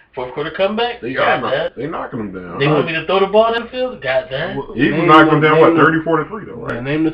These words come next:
Speaker 3: three best teams in the N F L right now, record-wise.
Speaker 1: Uh, who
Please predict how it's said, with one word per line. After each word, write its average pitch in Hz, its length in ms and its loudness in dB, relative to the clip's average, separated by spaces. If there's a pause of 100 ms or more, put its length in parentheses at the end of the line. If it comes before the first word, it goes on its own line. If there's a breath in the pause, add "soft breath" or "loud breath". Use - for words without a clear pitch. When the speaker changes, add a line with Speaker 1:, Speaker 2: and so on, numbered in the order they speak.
Speaker 3:
three 151 180 -2
best 139 340 -6
teams 135 200 -6
in 120 80 -8
the 113 60 -8
N 110 120 -12
F 107 140 -18
L 98 160 -18
right 95 200 -20
now, 90 140 -20
record-wise. 98 500 -18 (600)
Speaker 1:
Uh, 117 420 -6
who 160 140 -6